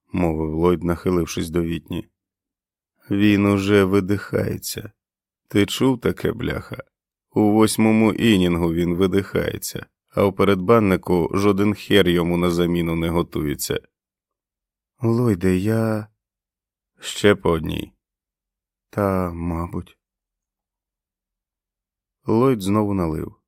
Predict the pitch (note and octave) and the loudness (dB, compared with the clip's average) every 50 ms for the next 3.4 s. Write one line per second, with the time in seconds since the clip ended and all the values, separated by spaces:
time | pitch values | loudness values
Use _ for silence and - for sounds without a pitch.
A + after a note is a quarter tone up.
0 | _ _ - A#2 A#2 B2 A#2 A2 G#2 A2 G#2 G2 - - - G2+ G#2 G2 F#2+ - | _ _ -4 -2 0 0 0 2 2 2 0 0 -2 -4 -2 -2 0 0 -2 -2
1 | - G2 G#2+ B2 A#2+ - - F2+ F2 F2 E2 - - F#2 F#2 F#2 F2 - F2+ E2+ | -2 -2 -2 -2 -4 -4 -4 -4 -4 -4 -4 -4 -2 0 0 0 0 0 0 2
2 | F2+ F#2 F#2 - - A2 A2 F#2 F2+ E2+ F2 F2 - G2 F#2+ G#2+ - - F#2+ E2+ | 2 0 -2 -2 -2 -2 0 0 0 0 -2 -2 -2 -2 -4 -4 -4 -4 -4 -4
3 | D#2+ - - E2+ E2 E2 D#2+ - | -4 -4 -4 -2 -2 -2 -4 -4